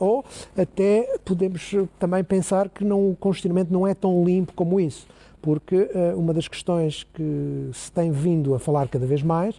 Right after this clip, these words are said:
é que, eh, as partículas, eh, em suspensão nas cidades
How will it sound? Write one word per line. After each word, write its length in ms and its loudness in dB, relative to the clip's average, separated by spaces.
é 140 -2
que, 500 0
eh, 300 0
as 100 -2
partículas, 680 -2
eh, 260 -2
em 60 2
suspensão 640 -2
nas 180 -2
cidades 520 -2